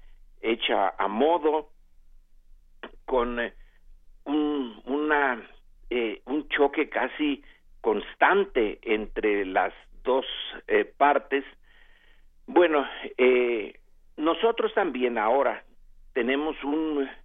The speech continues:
una situación política, eh, bastante, eh, polarizada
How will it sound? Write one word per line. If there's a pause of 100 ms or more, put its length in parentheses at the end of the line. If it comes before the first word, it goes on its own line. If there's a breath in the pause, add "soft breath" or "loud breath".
(1040)
una
situación
política, (440)
eh, (440)
bastante,
eh,
polarizada